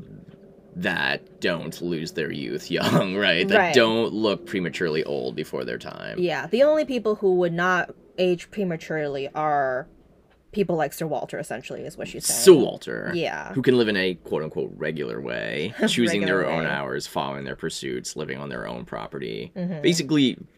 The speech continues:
Speaker 1: Sir Walter, rich
Speaker 2: Yeah.
Speaker 1: people who do nothing all day long.
Speaker 2: Yeah.
Speaker 1: Only they can preserve <laughs> their good looks into old age.
Speaker 2: Yeah,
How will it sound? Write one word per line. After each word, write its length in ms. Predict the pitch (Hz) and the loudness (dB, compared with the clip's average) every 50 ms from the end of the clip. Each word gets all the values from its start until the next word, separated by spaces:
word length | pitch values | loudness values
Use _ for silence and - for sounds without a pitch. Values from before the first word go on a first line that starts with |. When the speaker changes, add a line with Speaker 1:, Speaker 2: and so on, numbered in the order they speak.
| _ _ _ | _ _ _
Speaker 1:
Sir 260 | - - 156 156 127 | -6 4 6 6 6
Walter, 600 | 90 71 - - - - 64 57 52 65 90 95 - | 6 2 -2 -4 -6 -8 -6 -6 -4 -4 -4 -4 2
rich 160 | 110 117 180 | 2 4 4
Speaker 2:
Yeah. 140 | 175 - - | 4 4 4
Speaker 1:
people 160 | 151 - 123 | 6 6 6
who 160 | 120 117 107 | 6 6 2
do 160 | 87 90 98 90 | 0 -2 -2 -2
nothing 420 | 82 76 - - - - 52 55 | -2 -4 -6 -8 -10 -12 -10 -8
all 180 | 52 50 50 58 | -8 -8 -6 -4
day 180 | 65 58 53 | -4 -4 -4
long. 480 | 53 50 50 50 52 55 64 73 82 180 | -4 -6 -6 -6 -6 -6 -6 -6 -6 -6
Speaker 2:
Yeah. 100 | - - - | -4 0 2
Speaker 1:
Only 260 | 110 135 151 160 165 | 4 4 6 6 4
they 380 | 143 117 110 92 82 82 80 82 | 6 6 6 6 6 4 2 2
can 240 | - - 95 90 - | 0 -4 -4 -4 -2
preserve 560 | - 107 101 82 87 85 82 78 85 87 - | -2 -2 0 0 0 0 0 -2 -4 -6 -6
<laughs> 240 | - - - - - | -6 -4 -4 0 2
their 260 | 156 131 110 107 101 | 4 4 4 4 2
good 320 | 90 85 - 110 98 80 | 0 -2 0 0 0 0
looks 360 | - 82 85 76 - - - | -2 -4 -4 -4 -4 -8 -10
into 160 | - 80 87 - | -6 -4 -4 -2
old 260 | 58 78 76 76 82 | -2 -2 -2 -2 -2
age. 200 | 71 53 - 180 | -4 -2 -2 0
Speaker 2:
Yeah, 200 | 180 - 120 | 0 0 -2